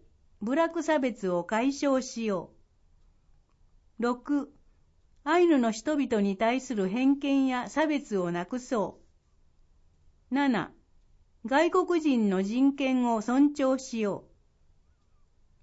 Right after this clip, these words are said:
八、エイチアイブイ感染者やハンセン病患者等に対する偏見や差別をなくそう。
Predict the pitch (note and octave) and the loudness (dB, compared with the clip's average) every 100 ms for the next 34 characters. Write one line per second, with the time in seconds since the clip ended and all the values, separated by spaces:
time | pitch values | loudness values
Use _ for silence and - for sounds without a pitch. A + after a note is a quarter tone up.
0 | _ A#3+ A3+ A3+ C4+ B3 - - _ _ | _ -4 -4 -2 -4 -4 -10 -20 _ _
1 | _ _ _ B3 B3+ - E4 E4 E4+ E4+ | _ _ _ -4 -4 -4 0 2 4 2
2 | E4+ D4 - C4+ D4+ D4+ D4 B3+ A#3+ F#3 | 2 0 0 0 2 2 2 2 0 -2
3 | E3 - _ _ _ C#4 D#4 E4 E4 D#4+ | -4 -8 _ _ _ 2 4 4 4 4
4 | D#4 D4 C#4+ C#4 C#4 C4+ A3+ F#3+ F#3+ B3 | 4 4 2 0 0 0 2 0 0 0
5 | G#3 F#3 F#3 G#3 A#3+ A#3+ G#3 E3+ F3+ A#3+ | 0 0 0 -2 -2 -4 -6 -4 -2 0
6 | C4+ C#4 C#4 C4+ C4 B3+ C#4+ C#4+ - G3+ | 0 2 0 2 0 -2 -2 -2 -4 -2
7 | E3+ F3 F3 B3 B3 B3 F3+ - | -2 -2 -6 -8 -6 -6 -6 -10